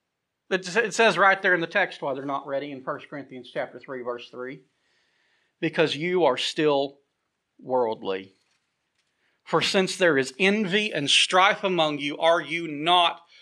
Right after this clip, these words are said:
worldly, behaving like mere humans?" Notice how First Corinthians chapter three reads just like our text in Hebrews chapter five.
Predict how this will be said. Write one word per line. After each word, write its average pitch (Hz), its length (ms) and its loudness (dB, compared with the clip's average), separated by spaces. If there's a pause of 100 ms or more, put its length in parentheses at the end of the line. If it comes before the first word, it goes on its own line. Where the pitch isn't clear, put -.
(160)
worldly, 139 640 4
behaving 165 760 0
like 135 360 0
mere 147 500 2 (280)
humans?" 131 560 0
Notice 165 340 2
how 165 180 2
First 175 360 -2
Corinthians 156 480 -4
chapter 160 340 -2
three 147 300 -8
reads 131 340 -4
just 151 300 0
like 151 180 2
our 151 160 2
text 131 340 -4
in 120 100 -12
Hebrews 127 360 -8
chapter 123 340 -2
five. 107 440 0